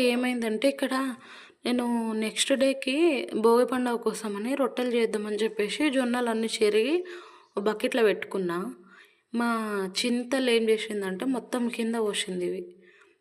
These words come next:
ఇంకా అవన్నీ ఎత్తేసి అయితే పెట్టుకుంటున్నాను. ఆ, ఊళ్ళల్లో అయితే నువ్వులు వేసి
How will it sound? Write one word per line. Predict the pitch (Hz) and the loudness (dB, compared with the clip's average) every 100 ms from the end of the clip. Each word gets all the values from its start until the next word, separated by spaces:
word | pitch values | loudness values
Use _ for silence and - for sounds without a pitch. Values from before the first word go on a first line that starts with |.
| _ | _
ఇంకా | 240 226 | -2 0
అవన్నీ | 220 220 254 | 0 0 -2
ఎత్తేసి | 233 - 226 - | -4 -2 -2 0
అయితే | 220 220 | -2 -2
పెట్టుకుంటున్నాను. | 226 214 - 220 214 208 190 190 247 302 - - - - - _ | -2 -2 -2 -6 -4 -6 -6 -6 -8 -10 -14 -18 -18 -18 -20 _
ఆ, | - 233 233 220 214 180 185 - _ _ _ _ - | -10 -6 -4 -4 -6 -8 -14 -20 _ _ _ _ -4
ఊళ్ళల్లో | 247 269 320 339 | 0 4 6 6
అయితే | 311 262 320 339 285 226 | 4 -2 0 0 0 -2
నువ్వులు | 208 208 208 233 | -4 -4 -2 -2
వేసి | 233 220 | -2 -2